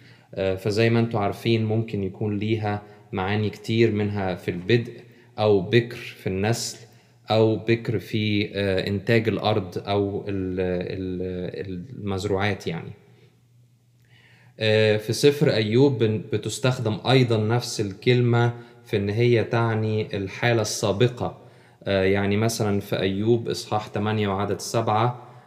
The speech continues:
آه، لما ربنا بيكلم أيوب وبيقول له: "إن تكن أولاك صغيرة فآخرتك تك-،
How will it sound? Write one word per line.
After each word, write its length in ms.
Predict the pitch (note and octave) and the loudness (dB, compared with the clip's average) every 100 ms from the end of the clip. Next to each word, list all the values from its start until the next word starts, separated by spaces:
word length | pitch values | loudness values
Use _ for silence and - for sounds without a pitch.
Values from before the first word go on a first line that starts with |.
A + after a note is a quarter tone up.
| _ - | _ -4
آه، 320 | G2 F#2+ F#2+ | 2 4 2
لما 260 | F#2+ G2+ G2+ | 2 2 2
ربنا 380 | G2 G2+ A2 | 2 2 0
بيكلم 540 | G2+ G2+ - G#2+ G#2 G#2 | 2 0 0 0 2 0
أيوب 400 | G2 F#2+ A2 A2+ | 0 0 2 2
وبيقول 480 | G2+ F#2+ F#2 G#2 G#2+ | 2 2 2 2 4
له: 240 | G#2 G2+ - | 4 2 0
"إن 240 | G#2 G2 | -2 0
تكن 440 | B2 A#2+ - G#2 G2+ | 0 0 2 0 2
أولاك 680 | F#2+ G2+ A2+ A#2 A#2 G#2+ G#2 | 2 4 6 6 4 2 2
صغيرة 560 | - F#2+ G#2 A2+ G#2+ | 0 0 2 4 4
فآخرتك 1000 | G#2 A2 - G2 G2 G#2 A2 A2+ G#2 - - | 4 2 2 2 2 2 2 2 0 -4 -6
تك-، 260 | - - | -6 -6